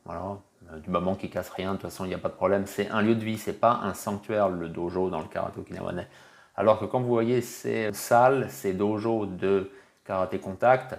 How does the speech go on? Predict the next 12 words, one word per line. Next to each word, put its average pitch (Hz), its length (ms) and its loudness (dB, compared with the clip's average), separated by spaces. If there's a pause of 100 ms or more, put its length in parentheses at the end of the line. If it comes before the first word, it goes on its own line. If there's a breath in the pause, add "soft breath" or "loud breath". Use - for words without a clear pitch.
(140)
à 104 160 2
Okinawa, 101 640 2
bah, 87 260 0
voilà, 92 260 6
l'ambiance, 95 520 0
comme 92 160 -10
je 92 60 -12
viens 95 100 -8
de 90 40 -8
vous 90 80 -6
le 90 60 -6
dire, 110 220 -2